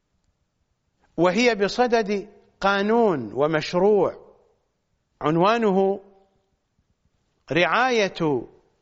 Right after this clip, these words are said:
تأكيد النوع الاجتماعي للقاصرين، النوع الجندري. ألا تلاحظون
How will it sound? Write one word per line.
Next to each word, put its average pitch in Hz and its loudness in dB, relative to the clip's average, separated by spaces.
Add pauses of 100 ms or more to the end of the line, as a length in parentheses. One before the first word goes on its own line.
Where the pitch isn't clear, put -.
(380)
تأكيد 220 -2
النوع 190 0
الاجتماعي 180 -2 (200)
للقاصرين، 147 -2 (1120)
النوع 175 0
الجندري. 139 -4 (3250)
ألا 175 0
تلاحظون 185 0